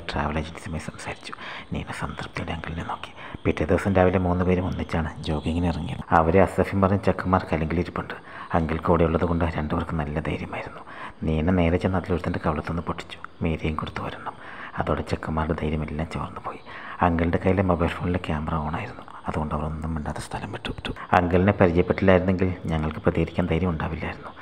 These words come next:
അങ്കിൾ നല്ലൊരു കൂട്ടുകാരനാണ്," നീന പറഞ്ഞു. "കാനഡയിലെത്തിയാലും ഞാൻ ചിലപ്പോൾ അങ്കിളിൻ്റെ കൂടെ തന്നെ കൂടും," നാണത്തോടെ അവൾ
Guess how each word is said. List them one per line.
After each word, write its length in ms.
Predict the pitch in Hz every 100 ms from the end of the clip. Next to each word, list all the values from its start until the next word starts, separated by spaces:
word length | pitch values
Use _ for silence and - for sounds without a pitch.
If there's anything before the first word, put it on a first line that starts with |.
| - - -
അങ്കിൾ 240 | 82 78 82
നല്ലൊരു 360 | 80 76 87
കൂട്ടുകാരനാണ്," 680 | - - - 80 - - - - -
നീന 160 | 78 78
പറഞ്ഞു. 320 | - - - - - - -
"കാനഡയിലെത്തിയാലും 760 | 85 76 76 80 85 85 82 85 87
ഞാൻ 120 | 80
ചിലപ്പോൾ 240 | 82 - 90
അങ്കിളിൻ്റെ 300 | 78 78 80
കൂടെ 160 | 82 -
തന്നെ 180 | 76 92
കൂടും," 280 | - - - -
നാണത്തോടെ 420 | 80 73 - - -
അവൾ 120 | 92